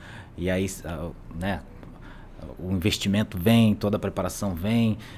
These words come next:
a gente consegue fazer bons planejamentos e as meninas veem que, pô, Flávia também melhorou, Jade voltou.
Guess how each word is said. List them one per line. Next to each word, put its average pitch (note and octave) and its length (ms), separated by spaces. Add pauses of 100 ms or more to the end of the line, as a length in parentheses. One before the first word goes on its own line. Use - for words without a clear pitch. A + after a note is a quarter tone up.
a - 80
gente F2 160
consegue G2+ 320
fazer F#2+ 200
bons A2+ 300
planejamentos G2+ 1080 (500)
e F#2+ 560
as G2+ 100
meninas G#2 360 (320)
veem G#2+ 320
que, F2+ 360 (400)
pô, F#2+ 200 (340)
Flávia G#2+ 240
também G2+ 220
melhorou, G2 440
Jade G#2 300
voltou. G#2 640